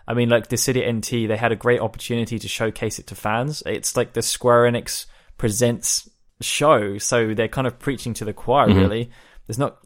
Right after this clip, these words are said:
Speaker 1: gonna be too many people signing in and watching that live that aren't actually fans of Square Enix. Yet they just really kind of dumbed it down, and they treated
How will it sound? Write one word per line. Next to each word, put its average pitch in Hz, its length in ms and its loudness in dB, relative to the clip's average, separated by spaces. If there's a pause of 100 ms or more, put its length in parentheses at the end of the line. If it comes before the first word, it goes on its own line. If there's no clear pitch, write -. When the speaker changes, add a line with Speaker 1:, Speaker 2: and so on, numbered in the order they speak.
(160)
Speaker 1:
gonna 131 120 2
be 117 60 2
too 139 220 -2
many 127 160 0
people 110 300 -4
signing 117 360 0
in 110 80 0
and 104 140 -2
watching 110 360 -2
that 98 200 -2
live 110 540 0 (340)
that 110 340 0 (220)
aren't 117 320 2
actually 110 600 -4
fans 117 320 0
of 110 80 -8
Square 113 360 0
Enix. 92 360 -8 (420)
Yet 120 280 2
they 117 120 2
just 107 240 -2
really 120 320 2
kind 117 240 0
of 101 100 -4
dumbed 113 300 2
it 110 120 -2
down, 127 360 0
and 107 340 -2
they 110 120 -4
treated 113 420 -4